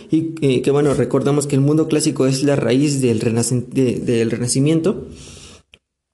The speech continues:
Y también confió a, a reconocidos arquitectos la re-, la <laughs> renovación artística de Roma. Eh, lo siento si, me,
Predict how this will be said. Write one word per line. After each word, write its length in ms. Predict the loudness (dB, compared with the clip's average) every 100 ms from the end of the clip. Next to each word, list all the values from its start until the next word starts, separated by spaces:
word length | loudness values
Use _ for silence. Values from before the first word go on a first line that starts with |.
| -10 -2
Y 160 | 0
también 300 | 0 2 2
confió 400 | 2 0 2 2
a, 580 | 2 2 0 2 2 2
a 40 | 2
reconocidos 580 | 2 0 2 0 0
arquitectos 680 | -2 -2 -2 -2 0 -2 0
la 220 | 0 2
re-, 300 | 2 2 0 -2
la 420 | -2 0 0 0
<laughs> 0 |
renovación 800 | -2 0 0 2 0 0 2 2
artística 640 | 0 -2 -2 -2 -2 -2
de 120 | -2
Roma. 340 | -2 -4 -4 -6 -14 -18 -20 -20 _ _ _ _ -14
Eh, 380 | -4 -2 0 0 -2 -6 -12 -16 -16 -16 -4
lo 100 | -2
siento 260 | 0 -2 -4
si, 80 | -6 -6 -8
me, 300 | -6 -4 -6